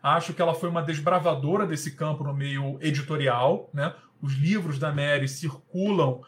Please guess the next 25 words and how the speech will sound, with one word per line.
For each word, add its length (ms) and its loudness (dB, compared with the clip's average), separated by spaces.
é, 960 -2
bastante 840 2
hoje 420 0
nas 140 -2
livrarias, 800 -2
nos 240 -6
sebos, 720 -2
né? 220 -4
Então, 420 -2
eu 80 -2
acho 360 0
que, 680 -6
que 80 -4
é 40 2
um 120 0
caso, 680 4
é, 280 4
a 120 -4
ser 100 -6
estudado, 600 0
um 80 -8
caso 260 0
pra 160 -2
gente 240 -6
também, 320 -4